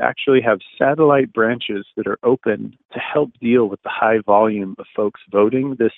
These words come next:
season. So looking online, you may be able to find a more convenient place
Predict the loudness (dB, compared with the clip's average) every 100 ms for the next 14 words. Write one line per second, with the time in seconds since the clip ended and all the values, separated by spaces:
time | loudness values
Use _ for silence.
0 | -4 -4 -4 -6 -10 -14 -20 -20 -20 -20
1 | _ 0 4 4 2 -2 -4 -2 0 2
2 | 2 2 0 -2 0 0 0 2 2 2
3 | 0 -2 -4 -2 -2 -4 -6 -2 0 0
4 | -4 -8 -4 -2 -2 -4 _ -4